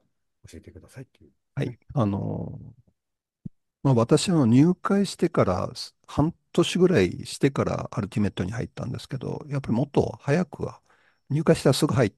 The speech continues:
Speaker 2: たらよかったなっていうのは、
Speaker 1: うん。
Speaker 2: す-、今でも思ってます。
Speaker 1: うん。うん。
Speaker 2: はい。あとは、うん、あの、同じことですけど、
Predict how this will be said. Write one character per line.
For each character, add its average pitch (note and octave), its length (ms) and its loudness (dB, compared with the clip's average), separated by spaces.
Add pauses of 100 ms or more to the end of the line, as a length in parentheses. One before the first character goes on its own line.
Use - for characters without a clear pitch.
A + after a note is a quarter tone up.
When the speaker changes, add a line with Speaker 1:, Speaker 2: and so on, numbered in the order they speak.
(140)
Speaker 2:
た - 100 0
ら F#2 80 0
よ G2 80 0
か G#2 100 -4
っ - 60 -8
た F#2+ 140 -6
な G2 220 -2
っ - 60 -10 (160)
て - 100 -6
い - 40 -4
う - 40 -6
の F#2+ 100 -6
は、 - 160 -6
Speaker 1:
う - 40 -10
ん。 - 20 -12
Speaker 2:
す-、 - 160 -6 (100)
今 A2+ 220 -4
で A2+ 80 -12
も - 140 -10
思 - 160 -12
っ - 40 -14 (160)
て - 100 -10
ま G#2+ 140 -8
す。 G2+ 240 -8
Speaker 1:
う - 280 -20
ん。 G#2+ 40 -10
う - 20 -10 (240)
ん。 - 20 -14
Speaker 2:
は B2+ 200 -4
い。 B2+ 180 -10 (480)
あ C#3 120 -6
と - 200 -2
は、 A2+ 320 4 (600)
う C3 40 4
ん、 G#2+ 600 0 (320)
あ C#3+ 80 0
の、 G#2+ 760 -2 (300)
同 D3 140 8
じ C3+ 80 2
こ C#3 100 4
と C#3 120 2
で A#2 80 2
す - 80 -10
け - 80 -10
ど、 - 100 -10